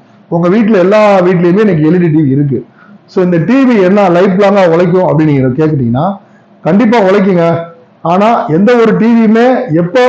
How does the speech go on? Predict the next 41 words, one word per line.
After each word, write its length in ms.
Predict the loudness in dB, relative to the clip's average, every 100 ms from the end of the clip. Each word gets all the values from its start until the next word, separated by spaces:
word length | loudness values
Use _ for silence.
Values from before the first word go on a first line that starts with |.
| 0
மக்கர் 320 | -2 -2 -2
பண்றது 300 | 0 0 0
யாருக்குமே 420 | 0 0 0 -2
தெரியாது. 380 | -2 -2 -2 -2 -6 _ _ _ _ -6
So, 80 | -2
அப்படிதாங்க 600 | 0 0 0 2 2 2
அந்த 80 | 2
எல் 140 | 2
இ 20 |
டி 100 | 0 0
டி 120 | 0
வியும். 280 | 0 -2 -4 -10 -20 _
So, 140 | -4
ரொம்ப 220 | 0 0 2
பேர் 220 | 2 2 0 0
வீட்ல 240 | 0 0
டி 120 | 0
வி 120 | 0 0
வச்சிருப்பீங்க, 420 | 0 0 0 0
உங்க 180 | 0 0
டி 120 | 0
வில 200 | 0 0
கோடு 240 | 0 0 0
வரும், 360 | 0 0 -2 -4 -12 -20 _ -6
அலாலையா 440 | 0 2 2 2 0
படம் 220 | 0 0
வரும், 320 | 0 0 -2 -4 -8 -12
சவுண்ட் 360 | -2 0 2
மட்டும் 280 | 0 0 0
வரும், 360 | 0 0 0 0
படம் 200 | 0 0
வராது. 400 | 0 0 0 0 -2 -8 -20 -20 -6
அப்புறம் 320 | -4 -2 0 0
இப்படி 200 | 0 2
இப்படி 160 | 0 0
கோடு 220 | 0 2
வரும். 360 | 2 0 0 -2 -6 -16 _ -4
இதெல்லாம் 320 | 0 0 2
நீங்க 140 | 0 0
கொடுக்க 240 | 0 0
போனா 240 | 0 0